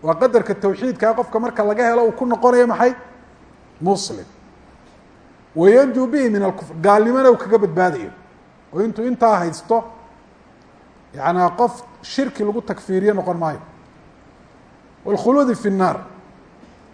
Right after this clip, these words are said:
Naar inuu ku waarana uu kaga badbaadayo hadduu saa ku dhinto. Hadduu doonayo macaasidiisa ha kuba galabe naar ku waari maayo mar hadduu aslu tawxiid ka hayo. Marka waa qadarka qofku markuu la yimaado uu muslim noqonayo.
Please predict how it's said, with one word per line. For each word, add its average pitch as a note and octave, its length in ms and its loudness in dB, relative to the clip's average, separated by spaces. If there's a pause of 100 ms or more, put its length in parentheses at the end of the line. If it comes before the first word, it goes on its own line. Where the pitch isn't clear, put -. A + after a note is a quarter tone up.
(280)
Naar A3 280 4
inuu B3 200 0
ku - 200 -2
waarana A#3+ 360 4
uu A3+ 80 2
kaga G3+ 220 0
badbaadayo F3+ 560 0
hadduu G#3 160 -8
saa G#3+ 200 0
ku G#3 120 -8
dhinto. C#3 260 -10 (1040)
Hadduu G3+ 180 -6
doonayo A#3 300 4
macaasidiisa G3 680 -2
ha E3+ 60 -2
kuba G3+ 260 -2
galabe F#3+ 380 -2
naar G#3 260 2
ku G3 140 -2
waari F3+ 200 2
maayo F#3 160 -4
mar G#3 100 0
hadduu G3+ 180 0
aslu G3 220 -6
tawxiid E3+ 400 -6
ka D#3 140 -12
hayo. - 200 -16 (1700)
Marka D#3+ 160 0
waa A3 100 6
qadarka A#3+ 360 2
qofku A#3+ 260 -2
markuu B3+ 260 -2
la C4+ 80 4
yimaado G#3+ 440 0
uu G#3+ 100 0
muslim G3+ 400 -6
noqonayo. C#3 420 -4